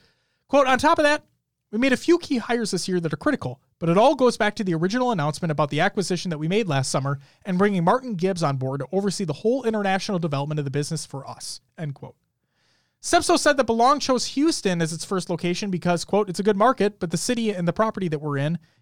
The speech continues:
and, uh, in particular for this location, was just kind of the easiest to get open quickly," end quote. Quote,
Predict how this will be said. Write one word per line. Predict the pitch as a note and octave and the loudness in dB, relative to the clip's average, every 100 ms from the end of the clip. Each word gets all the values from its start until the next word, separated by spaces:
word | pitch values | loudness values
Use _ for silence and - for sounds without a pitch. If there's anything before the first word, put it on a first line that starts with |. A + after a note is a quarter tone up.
| - | -8
and, | F3 - - | -8 -6 0
uh, | D#3 D3+ | 0 2
in | F3 | 0
particular | F3 G#3 F#3 | 0 2 0
for | D#3+ | 0
this | D#3 D3 | -2 -2
location, | D3 B3+ C#4+ F#3 F3+ - _ _ | -2 0 0 0 -4 -6 _ _
was | - | -6
just | A3 - | -4 0
kind | A#3+ | 0
of | F#3+ | 0
the | E3+ | -2
easiest | G3 F#3 E3+ - | -2 0 -2 -2
to | |
get | D#3+ | 0
open | D#3+ D#3 D3 | 0 0 -4
quickly," | - D#3 A#2+ A#2+ | -6 -8 -12 -10
end | C#3+ C3+ | -8 -8
quote. | - - _ _ _ _ _ _ _ _ _ _ - | -10 -16 _ _ _ _ _ _ _ _ _ _ 2
Quote, | B3+ A#3+ | 4 4